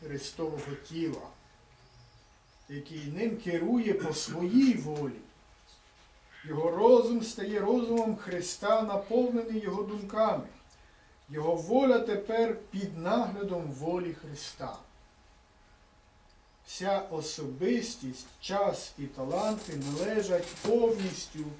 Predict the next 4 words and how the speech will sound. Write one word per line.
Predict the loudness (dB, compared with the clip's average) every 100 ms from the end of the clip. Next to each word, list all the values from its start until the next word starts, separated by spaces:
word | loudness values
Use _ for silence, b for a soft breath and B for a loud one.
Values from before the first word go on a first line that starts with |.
| -18 -20 -20
до | -10 -6
Нього. | -4 -4 -6 -8 -14 -16 -16 -18 -20 -20 -20 -20 -20 -20 -20 -20 -20 -20 -20 -20 -18 -18 -20 B B B B -20 -20 -20 -20 -14
Я | -10
вспоминаю, | -10 -10 -10 -6 -4 -2 -2